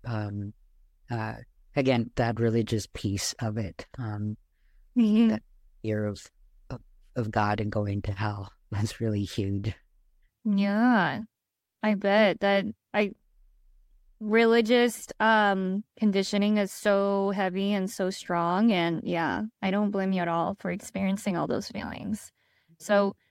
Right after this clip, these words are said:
Speaker 2: was that related to, 'cause tell us more is about the photo shoot idea. So you were about, you, so you were eighteen, no, no, or sixteen. And is that when you saw the Lauren Cameron book, or were you twenty?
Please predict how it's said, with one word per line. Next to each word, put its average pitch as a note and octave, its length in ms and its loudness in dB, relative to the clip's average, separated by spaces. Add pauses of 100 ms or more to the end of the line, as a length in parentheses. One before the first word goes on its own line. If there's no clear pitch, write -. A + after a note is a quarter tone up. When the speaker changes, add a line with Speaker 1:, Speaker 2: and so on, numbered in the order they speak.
(240)
Speaker 2:
was A3 180 4
that A#3 200 4
related C4 500 2
to, A3+ 500 -2 (220)
'cause A#3 240 -6
tell C#4 200 4
us D#4+ 200 4
more D4 240 4
is D4 140 2
about G3 420 0
the F#3 480 -2 (340)
photo G3+ 200 4
shoot G#3 180 -2
idea. F#3 440 0
So - 140 -6
you G3 200 -2
were G3 460 4 (300)
about, G#3 380 4 (1300)
you, A3 260 2
so A3+ 120 -2
you A#3+ 180 4
were B3+ 260 4
eighteen, A3 640 -2
no, A3+ 80 0
no, A#3+ 120 4
or G#3+ 160 2
sixteen. A3+ 520 -2
And G#3 220 -2
is G3+ 180 -2
that G3+ 200 4
when G#3 200 0
you G3+ 100 -4
saw G3 520 0 (440)
the B3+ 120 2
Lauren C4 300 4
Cameron C#4 400 2
book, D4 280 4
or A3 100 0
were G3+ 120 0
you G3+ 420 2
twenty? G#3 500 -2